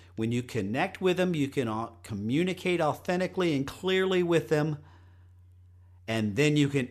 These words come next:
increase your influence with them. And when you have a positive influence with your employees, they're going to be more engaged in the workplace. And it all flows from that.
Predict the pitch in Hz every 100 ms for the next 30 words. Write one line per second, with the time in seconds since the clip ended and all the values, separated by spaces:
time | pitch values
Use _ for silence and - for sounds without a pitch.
0 | - 147 185 180 - 170 147 - 156 143
1 | 143 135 - 92 87 - 82 80 65 -
2 | - - - - - - - - - 104
3 | 110 110 110 127 101 90 - 143 170 180
4 | 196 185 180 - 165 170 - 156 147 147
5 | - 113 110 98 92 87 - 160 170 175
6 | 165 160 - - - - 104 90 - 123
7 | 147 156 160 151 123 117 110 110 110 -
8 | 85 101 107 117 123 104 104 101 98 92
9 | - 98 98 87 85 80 - - - -
10 | - - - - - - - - - -
11 | - - - - - - - - - -
12 | - - 95 92 101 131 143 143 - 147
13 | 117 101 95 110 101 104 80